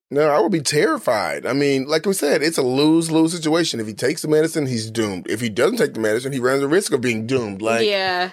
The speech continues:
Speaker 1: uh, by a matter of time. So it's just like,
Speaker 2: Mm-hmm.
Speaker 1: oof.
Speaker 2: Yeah.
Speaker 1: I don't know. I mean, but at least the doctor, I, but I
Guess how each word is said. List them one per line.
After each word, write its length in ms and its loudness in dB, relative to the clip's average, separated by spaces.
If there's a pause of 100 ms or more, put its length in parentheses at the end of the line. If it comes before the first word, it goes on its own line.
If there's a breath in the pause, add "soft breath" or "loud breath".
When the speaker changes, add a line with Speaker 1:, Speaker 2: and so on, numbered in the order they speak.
Speaker 1:
uh, 120 -2
by 200 2
a 40 2
matter 320 2
of 80 0
time. 420 -2
So 160 0
it's 100 0
just 100 -4
like, 200 0
Speaker 2:
Mm-hmm. 100 -8
Speaker 1:
oof. 320 0 (360)
Speaker 2:
Yeah. 320 -4
Speaker 1:
I 40 2
don't 220 2
know. 140 2
I 80 -2
mean, 300 -10 (320)
but 80 2
at 40 2
least 160 0
the 60 -2
doctor, 420 0
I, 120 0 (100)
but 140 0
I 100 -2